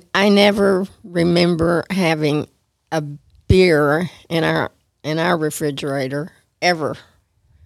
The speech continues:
You know, I think maybe Daddy drank maybe a beer or so before that we were born, but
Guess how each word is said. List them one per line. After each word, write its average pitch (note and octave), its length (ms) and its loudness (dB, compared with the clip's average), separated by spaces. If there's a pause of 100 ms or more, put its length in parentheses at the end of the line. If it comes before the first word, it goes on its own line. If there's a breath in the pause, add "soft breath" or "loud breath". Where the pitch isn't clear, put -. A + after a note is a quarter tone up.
(500)
You F3 100 -20
know, D#3 140 -8
I D3+ 80 -4
think E3+ 240 -8 (180)
maybe D#3 320 -4
Daddy D#3 400 -2 (840)
drank D#3 400 -2 (840)
maybe D#3 380 -4
a D3+ 40 -2
beer D3+ 360 -2
or D3+ 60 -4
so D#3+ 320 -4
before E3 460 -8 (920 soft breath)
that D#3+ 240 -4
we E3+ 120 -2
were E3 180 -2
born, E3 400 -4
but C#3 220 -6